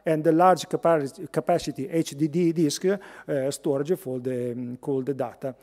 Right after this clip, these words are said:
And, uh, we reach, in this case, uh, with this kind of device, uh, exabeta level capacity, supporting then the, to reach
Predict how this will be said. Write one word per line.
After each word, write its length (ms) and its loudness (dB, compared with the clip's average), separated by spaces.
And, 300 4
uh, 180 10
we 380 2
reach, 400 0
in 320 -2
this 220 -2
case, 420 2
uh, 140 4
with 420 -4
this 400 0
kind 360 -2
of 280 -2
device, 460 0
uh, 140 0
exabeta 1080 2
level 440 4
capacity, 640 -4
supporting 600 2
then 240 2
the, 580 -2
to 80 2
reach 320 0